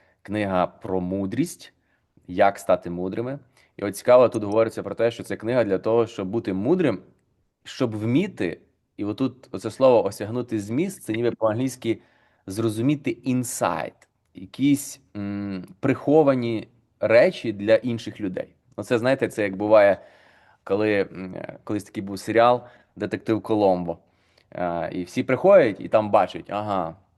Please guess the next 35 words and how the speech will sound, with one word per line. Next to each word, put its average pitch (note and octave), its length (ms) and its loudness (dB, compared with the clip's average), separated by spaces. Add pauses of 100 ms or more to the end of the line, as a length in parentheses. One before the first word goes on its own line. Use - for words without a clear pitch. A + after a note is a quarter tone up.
(100)
злочин, C#3+ 720 2 (340)
там F2+ 200 -8
розбита G#2+ 420 2
ваза, C3 640 6 (100)
відкриті A2+ 440 -4
двері. B2+ 460 6 (840)
А E2+ 220 0
цей G#2+ 140 0
детектив G#2+ 480 -2
каже: G#2 440 2 (120)
«Ну, G#2 260 -2
ви B2+ 140 4
пропустили B2+ 760 -2
ще A2 440 2
щось». - 480 -18
І A2 100 -6
він B2 160 -2
там A#2+ 140 2
називає A#2 380 4
п'ятнадцять C3 920 0
речей, C3 400 0
які B2 200 -4
для A#2+ 120 -4
нас C3 220 2
не A#2+ 100 -4
очевидні, C3 580 -4
але G#2 200 -4
для G#2+ 180 0
нього B2+ 220 -2
очевидні. F#2 440 -6
Оце F3 240 0 (240)
щось, - 500 2
оце C#3+ 340 4
зрозуміти B2+ 640 -2
зміст B2+ 520 -6